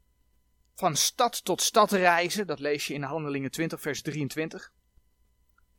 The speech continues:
Dat hij spreekt over in het openbaar verkondigen en bij de huizen verkondigen, dat lees je in Handelingen twintig, vers twintig.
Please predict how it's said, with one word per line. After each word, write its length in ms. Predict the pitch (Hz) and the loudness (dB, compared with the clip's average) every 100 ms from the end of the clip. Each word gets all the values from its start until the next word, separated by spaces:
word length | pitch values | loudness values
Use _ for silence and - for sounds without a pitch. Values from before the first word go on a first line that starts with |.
| _ _ _ _ _ _ - | _ _ _ _ _ _ -6
Dat 120 | 160 | 2
hij 100 | 175 | 4
spreekt 420 | - 214 240 - | 4 8 8 8
over 580 | 214 208 214 190 180 185 | 8 8 10 8 8 8
in 100 | 202 | 6
het 140 | 196 | 4
openbaar 640 | - 220 190 156 180 262 - | 8 8 8 6 8 8 4
verkondigen 720 | 180 - 240 247 233 247 190 | 2 6 6 6 4 2 2
en 120 | 180 | 4
bij 200 | 175 170 | 6 6
de 80 | 165 | 6
huizen 460 | 147 202 214 220 | 8 10 10 6
verkondigen, 640 | - - 202 196 180 - 233 | 0 6 8 8 4 -2 -6
dat 140 | - | -8
lees 260 | - - - | -8 -8 -8
je 60 | |
in 60 | 156 | -4
Handelingen 420 | 156 156 151 143 | -4 -4 -6 -6
twintig, 320 | - 180 156 | -4 -4 -4
vers 200 | - - | -8 -8
twintig. 500 | - 175 160 180 - | -4 -4 -4 -8 -12